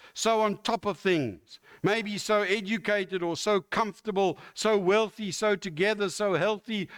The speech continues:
so everything's flying, you know. And then covid happens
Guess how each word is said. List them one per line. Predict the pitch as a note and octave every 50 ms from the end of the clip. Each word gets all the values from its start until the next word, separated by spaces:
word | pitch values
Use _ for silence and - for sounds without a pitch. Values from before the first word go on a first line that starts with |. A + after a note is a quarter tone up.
| - -
so | - - A3 G#3+ G#3
everything's | G3+ G#3 G#3 A3+ A#3 A#3 A3 A3+ A3 G#3+ -
flying, | - - A3 A3 A#3 A#3 A3+ A3+ G#3+ G3 F3 D#3 C#3+
you | C#3+ C#3+
know. | C#3+ D3 D#3 E3 F3+ F3+ B2+ - _ _ _ _ _ _ _ _ _ -
And | B2+ B2+
then | C#3 C#3+ C3+
covid | C#3 - D3 D3 D3 C3+ B2+ B2+
happens | A#2 A2 A2 - - F#2+ F2+ F2